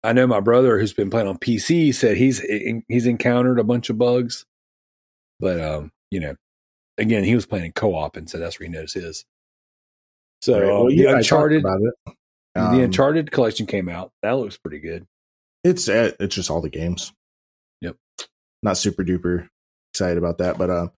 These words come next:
Speaker 2: yeah, I know you and I talked about it. I did check. Dying Light for, for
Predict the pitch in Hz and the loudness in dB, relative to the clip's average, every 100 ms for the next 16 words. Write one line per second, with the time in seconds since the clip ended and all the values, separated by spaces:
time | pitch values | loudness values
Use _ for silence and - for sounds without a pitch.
0 | _ _ _ _ 110 117 151 143 120 107 | _ _ _ _ 0 2 4 4 4 4
1 | 104 104 90 95 104 147 135 101 85 - | 2 0 -2 0 2 2 0 0 -2 -2
2 | 98 123 117 110 123 _ _ - 123 110 | 0 0 2 0 -2 _ _ -4 0 0
3 | - - 110 104 | -2 0 2 2